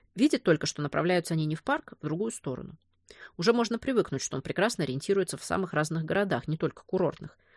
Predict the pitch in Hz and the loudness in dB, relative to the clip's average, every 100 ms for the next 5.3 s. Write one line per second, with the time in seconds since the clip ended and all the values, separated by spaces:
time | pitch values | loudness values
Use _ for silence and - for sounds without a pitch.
0 | _ - 190 - 190 180 180 247 285 - | _ 0 2 2 -2 -2 -2 0 -2 -2
1 | 139 - 165 208 - 196 233 143 127 127 | -8 -4 -4 -2 -2 -2 -2 -2 -2 -2
2 | - 139 135 131 127 - _ _ _ _ | -4 -2 -4 -4 -8 -10 _ _ _ _
3 | _ - - _ - 311 175 147 139 - | _ -20 -20 _ 2 4 2 -2 0 0
4 | - 453 - 381 339 - - - 269 160 | 2 2 2 0 0 -2 0 2 2 0
5 | - - | -2 -12